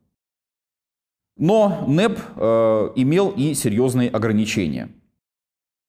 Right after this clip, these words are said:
Например, Земельный кодекс, который был принят, э, в тысяча девятьсот двадцать втором году, допускал аренду земли, допускал использование наемной рабочей силы, но исключал, категорически исключал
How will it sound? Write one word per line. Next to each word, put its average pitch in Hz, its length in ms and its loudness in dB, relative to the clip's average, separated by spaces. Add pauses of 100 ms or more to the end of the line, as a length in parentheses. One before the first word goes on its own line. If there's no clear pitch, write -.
Например, 156 580 0
Земельный 156 420 2
кодекс, 160 340 -2
который 104 300 -2
был 104 120 -2
принят, 90 360 -2 (140)
э, 85 140 -6
в - 80 -10
тысяча 98 260 -6
девятьсот 92 300 -4
двадцать 90 260 -4
втором 95 260 -2
году, 165 380 -2 (200)
допускал 147 580 0
аренду 107 340 2
земли, 92 480 -2
допускал 143 600 -2
использование 117 720 0
наемной 113 600 0 (320)
рабочей 110 420 0
силы, 104 400 -4 (420)
но 180 320 2
исключал, 170 640 0
категорически 151 760 -2
исключал 107 640 -2